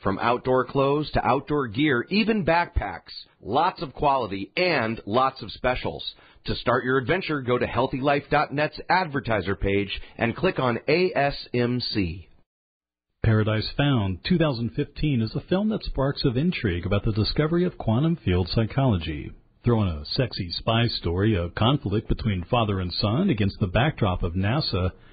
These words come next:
Speaker 2: and interspersed with World War Two flashback combat scenes, and you'll be surprised to discover the foundation of a whole new theory of mind. Rent or buy Paradise Lost two thousand fifteen at Amazon dot com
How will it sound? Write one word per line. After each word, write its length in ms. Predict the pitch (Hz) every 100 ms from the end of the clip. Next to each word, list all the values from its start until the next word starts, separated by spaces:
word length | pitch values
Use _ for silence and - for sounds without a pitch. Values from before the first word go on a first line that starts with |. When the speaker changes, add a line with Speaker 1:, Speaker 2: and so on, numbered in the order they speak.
| - -
Speaker 2:
and 160 | 175
interspersed 680 | 269 247 185 - 170 190 -
with 200 | 123 98
World 240 | 175 185
War 160 | 147 135
Two 180 | - 120 -
flashback 500 | 143 160 - 104 104
combat 400 | 170 165 92 -
scenes, 360 | 117 165 123
and 240 | 101 90 - -
you'll 180 | 110 110
be 160 | 90 123
surprised 560 | - - 117 139 139
to 80 | 104
discover 400 | 90 - 151 110
the 80 | 92
foundation 560 | 131 120 104 127 -
of 140 | 98 85
a 80 | 80
whole 160 | 143
new 280 | 127 98 92 -
theory 240 | 151 98 87
of 100 | 110
mind. 420 | 120 85 65 - _
Rent 320 | - 104 127 123
or 120 | 104
buy 440 | 113 135 90 82 - - -
Paradise 500 | - 123 139 139 139 -
Lost 280 | 104 107 - - -
two 100 | 185
thousand 440 | 151 131 120 104
fifteen 580 | 139 - 151 123 71 58 -
at 80 | 95
Amazon 460 | 101 127 98 95 87
dot 240 | 90 90
com 420 | - 127 73 64